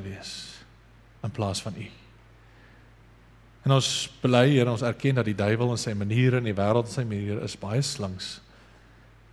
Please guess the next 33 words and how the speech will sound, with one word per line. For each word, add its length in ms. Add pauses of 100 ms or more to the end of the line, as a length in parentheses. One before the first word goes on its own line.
(500)
en 120
baie 200
subtiel. 520 (2000)
Maar 180
ons 180
het 200
U. 160 (360)
U 200
is 120
die 120
lig 200 (1800)
ook 160
in 100
ons 180
harte, 320
Here. 420 (920)
En 80
dankie 240
dat 160
ons 160
net 160
die 80
knie 240
voor 160
U 80
kan 200
buig 280
en 160
ook 160
vanoggend 400
net 120
kon 120
vra, 240